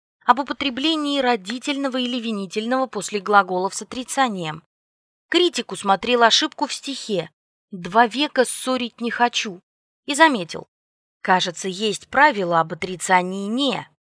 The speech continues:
Ему казалось, что правильно было бы «двух веков». Мы сами часто затрудняемся в выборе формы. Не принес молоко или не принес молока? Не видел газету или не видел газеты? Не сдал экзамены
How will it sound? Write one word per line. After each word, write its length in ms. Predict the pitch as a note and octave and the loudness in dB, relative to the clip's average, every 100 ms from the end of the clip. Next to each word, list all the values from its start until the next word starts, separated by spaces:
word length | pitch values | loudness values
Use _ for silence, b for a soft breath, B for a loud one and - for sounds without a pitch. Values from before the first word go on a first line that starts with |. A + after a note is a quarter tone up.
| _ _ _ _ _ | _ _ _ _ _
Ему 300 | - G#3+ D#4+ | -4 2 2
казалось, 520 | F4 C#4 B3+ E4 C4+ - | 4 4 6 6 6 0
что 200 | - G3+ | -2 0
правильно 480 | A#3+ C#4+ C4+ A3 | 4 4 4 0
было 220 | G3+ A#3+ B3+ | 0 -2 0
бы 160 | G#3+ | 0
«двух 360 | F3 G3 A3+ - | -2 -6 -8 -8
веков». 580 | A3 - C4+ F#3 - _ _ _ _ _ _ _ | -8 -6 -2 -2 -2 _ _ _ _ _ _ _
Мы 140 | A#3+ D#4 | -2 2
сами 360 | - C#4 F#3 | 6 6 4
часто 380 | E3 B3 B3 - | 2 2 2 0
затрудняемся 800 | A3 A#3 A3+ G#3 C#4 B3+ - A3+ | -6 -4 -6 -2 0 0 -2 -6
в 80 | G3 | -6
выборе 340 | G#3+ A3 A3+ | -6 -2 -4
формы. 520 | - A#3+ F#3 D#3 D3 _ _ _ _ | -2 0 0 -2 -10 _ _ _ _
Не 140 | B3+ | -4
принес 480 | B3 C4+ C#4 E4+ E4+ | 0 0 2 2 2
молоко 600 | C4 A3 G3 - D#3+ D3+ - _ | 2 4 4 2 -8 -10 -16 _
или 160 | G#3 G#3+ | -6 -2
не 160 | A3 | -2
принес 380 | G3+ G#3 F#3+ F3+ | -2 -2 -2 -4
молока? 560 | G#3 A3 A#3+ B3 F#3 - _ _ _ _ - | 2 4 4 4 0 0 _ _ _ _ -4
Не 180 | A#3 B3+ | -2 2
видел 260 | D#4 C#4 | 2 2
газету 640 | A#3+ A#3+ A3 D#4+ E4+ F#3+ D#3+ _ | 6 6 6 0 0 -4 -8 _
или 160 | G3 | -6
не 200 | G3+ G3+ | -4 -4
видел 260 | G3 G3+ A#3 | -6 -4 0
газеты? 560 | A#3 B3+ G#3+ G3 E3+ - _ _ _ _ | 2 2 2 -4 -6 -16 _ _ _ _
Не 140 | - G3+ | -8 -6
сдал 340 | F3+ G3 G3 | 2 6 6
экзамены 800 | F#3 E3+ A3 C#4+ C#4+ G#3 E3+ D#3 | 2 2 4 4 2 -2 -4 -10